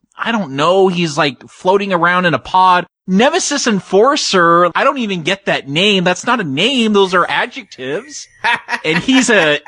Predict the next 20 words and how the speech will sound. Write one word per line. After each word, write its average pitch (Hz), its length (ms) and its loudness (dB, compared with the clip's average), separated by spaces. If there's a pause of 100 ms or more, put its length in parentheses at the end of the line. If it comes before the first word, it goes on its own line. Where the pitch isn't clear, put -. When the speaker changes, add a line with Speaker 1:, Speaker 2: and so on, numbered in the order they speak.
(120)
Speaker 1:
angel? 247 480 0
I 311 400 2
don't 214 160 0
know. 254 240 0
He's 226 160 2
got 160 260 -2
wings. 226 720 0
Speaker 2:
He 269 200 0
did 339 200 0
remind 214 480 0
me 185 120 2
of 165 100 0
Archangel 156 640 0
from 147 200 -2
the 139 160 0
X-Men. 107 720 -8
I 147 160 0
will 156 240 2
say 139 260 0
that. 98 320 -6